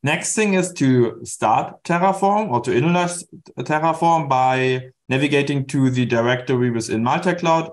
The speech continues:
Terraform. And then we just use Terra-, Terraform init and go ahead. Now all the modules will be,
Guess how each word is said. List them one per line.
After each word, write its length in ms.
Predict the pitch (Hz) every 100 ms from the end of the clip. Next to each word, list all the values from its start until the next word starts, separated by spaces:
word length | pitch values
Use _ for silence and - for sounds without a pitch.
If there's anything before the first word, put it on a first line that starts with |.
| -
Terraform. 840 | - 160 202 185 175 170 170 - - _
And 180 | 131 131
then 160 | 131 135
we 120 | 131
just 400 | 127 123 123 -
use 440 | 120 120 - - _ -
Terra-, 760 | 123 120 120 117 117 117 98 - _ _ _ _
Terraform 1200 | - 120 117 117 - 120 120 117 113 113 113 113 113 _ _ _ _ _ _ _ _
init 320 | - 196 262 - _ _ _ _ _ _ -
and 180 | 120
go 140 | 123 120
ahead. 360 | 143 202 220 -
Now 220 | 135 131
all 180 | 127 127
the 100 | 127
modules 720 | 127 131 131 131 123 120 -
will 160 | 117 107
be, 380 | 113 110 107